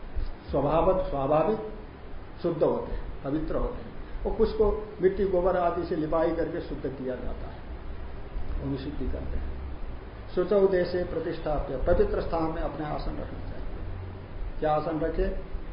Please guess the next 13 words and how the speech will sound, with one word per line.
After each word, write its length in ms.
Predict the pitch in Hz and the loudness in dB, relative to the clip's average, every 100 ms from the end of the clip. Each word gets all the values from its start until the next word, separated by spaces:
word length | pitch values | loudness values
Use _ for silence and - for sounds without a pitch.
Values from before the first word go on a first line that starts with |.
| - - - - - - 165 175 | -8 -6 -6 -4 -4 -2 0 0
स्थिरम 640 | - - 175 208 226 240 - | 0 0 6 8 8 6 4
आसनम 380 | 180 180 214 196 | 2 4 0 2
आत्मनः, 640 | 160 131 127 - - 160 | 2 0 -6 -8 -2 0
अपने 180 | 190 175 | 2 2
आसन 360 | 156 - 226 | 2 2 0
स्थिर 320 | 220 - 202 | 0 8 8
आसन 340 | 196 143 143 127 | 8 4 0 -4
होना 180 | 123 123 | -4 -4
चाहिए। 380 | - - - - - - - - - | -2 0 0 -2 -4 -2 -4 -4 0
और 380 | 151 185 196 - - - - - - | 4 4 2 -2 -4 -4 -4 -4 0
कैसा 260 | 160 170 220 | 4 6 6
होना 200 | 180 175 | 4 2
चाहिए? 520 | 160 123 - - | 0 0 0 -2